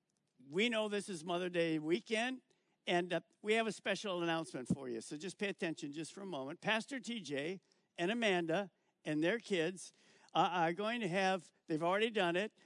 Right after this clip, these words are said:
a wonderful Mother's Day video, and we just wanna do that to say thanks to all of our mothers.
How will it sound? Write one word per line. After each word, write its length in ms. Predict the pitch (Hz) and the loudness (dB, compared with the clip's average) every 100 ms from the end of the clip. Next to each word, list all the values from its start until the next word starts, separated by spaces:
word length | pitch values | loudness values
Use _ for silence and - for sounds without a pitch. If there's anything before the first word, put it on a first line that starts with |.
| - | -4
a 140 | 151 | -2
wonderful 640 | 160 143 196 240 247 240 233 | -2 0 0 0 -2 -2 0
Mother's 400 | 220 214 208 160 | 2 2 0 2
Day 220 | 196 175 | 2 2
video, 720 | 139 233 269 180 127 143 175 _ - _ _ - | 0 0 2 0 0 -2 -4 _ -20 _ _ 2
and 300 | 180 185 - _ 190 | 4 2 -2 _ -6
we 160 | 196 | -4
just 240 | 208 202 - | -2 -4 -2
wanna 200 | 208 180 | -2 0
do 200 | 196 214 | 0 2
that 180 | 180 185 | 0 0
to 80 | |
say 220 | 180 185 175 | -4 -2 -2
thanks 460 | 190 175 165 - | 0 0 -2 -8
to 240 | - 170 151 | -6 -4 0
all 200 | 143 143 | 0 0
of 120 | 139 | -2
our 100 | 139 | -2
mothers. 440 | 139 139 117 92 | -2 -4 -6 -10